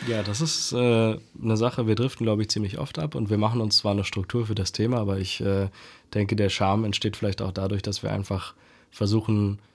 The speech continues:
das wiederzugeben, was uns auf dem Herzen liegt zu diesem Thema. Und in diesem Falle, muss ich sagen, konnte ich sehr viel dazu beisteuern,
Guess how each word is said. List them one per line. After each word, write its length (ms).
das 240
wiederzugeben, 600
was 160
uns 160
auf 140
dem 300
Herzen 340
liegt 180
zu 80
diesem 300
Thema. 300
Und 260
in 100
diesem 240
Falle, 240
muss 180
ich 120
sagen, 200
konnte 220
ich 140
sehr 160
viel 120
dazu 280
beisteuern, 580